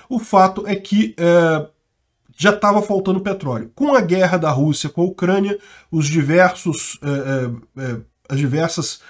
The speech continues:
sanções e, e, e embargos à Rússia, o preço do petróleo só subiu, porque a Rússia é um dos maiores, se não o maior produtor de petróleo do mundo. Então, no final das contas, esse é o grande problema.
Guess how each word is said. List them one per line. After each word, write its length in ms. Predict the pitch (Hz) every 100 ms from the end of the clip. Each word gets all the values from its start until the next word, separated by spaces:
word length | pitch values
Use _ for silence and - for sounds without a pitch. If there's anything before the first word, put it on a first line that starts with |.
| - -
sanções 880 | - 175 143 - 170 185 170 135 143
e, 40 |
e, 680 | 139 135 135 135 135 131 117 110 _ -
e 40 |
embargos 640 | 147 127 143 143 131 123 170
à 60 |
Rússia, 560 | 165 180 214 - 233 233 - - -
o 100 | 226
preço 320 | - 202 202
do 80 | 202
petróleo 440 | 202 196 185 196
só 260 | 190 - 214
subiu, 460 | 214 262 180 160 117
porque 140 | 160
a 60 | 139
Rússia 380 | 139 175 -
é 100 | 180
um 100 | 165
dos 140 | 175 175
maiores, 400 | 185 151 175 180
se 140 | -
não 180 | 175 196
o 120 | 185
maior 320 | 202 190 156 160
produtor 480 | 180 170 160 160
de 60 | 160
petróleo 440 | 175 165 156 156
do 80 | 165
mundo. 420 | 180 156 123 117 - _ _ - - -
Então, 340 | 175 180 240
no 60 | 233
final 240 | 220 208
das 180 | 202 196
contas, 360 | 202 202 214 -
esse 240 | 226 233
é 20 | 214
o 40 |
grande 220 | 180 175
problema. 440 | 190 233 202 208